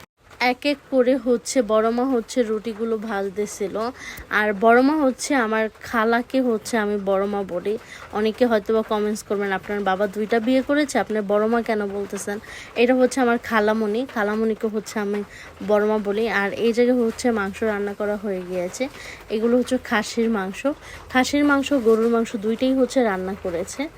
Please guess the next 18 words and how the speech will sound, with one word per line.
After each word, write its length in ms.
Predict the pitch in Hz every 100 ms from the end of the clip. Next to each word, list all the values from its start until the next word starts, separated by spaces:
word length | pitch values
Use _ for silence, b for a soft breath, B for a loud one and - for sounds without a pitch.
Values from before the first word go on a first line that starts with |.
| B B B B -
দেখতেই 400 | 214 214 - 247
পাচ্ছেন। 480 | 240 220 - 254 247 220 - -
তো 120 | 214 202 208 202 175 - - B B - -
খেতে 340 | 254 247 269
তো 120 | 269 247
ভীষণ 440 | 220 226 247 254 233
টেস্ট 380 | - 202 - - - -
ছিল। 280 | - 202 175 247 - B B B
আর 160 | 190 208 208
রুটির 420 | 240 247 294 277
কালারটা 540 | - 240 220 226 - 202
দেখেন 320 | 190 - 185 - 208
অসাধারণ, 760 | 233 - - 269 233 208 180
মানে 180 | 190 196 214
রুটিটা 460 | 240 233 269 302
দেখতেই 600 | 240 196 262 - - 330
ভালো 260 | 294 269 208
লাগছে, 440 | 180 175 - -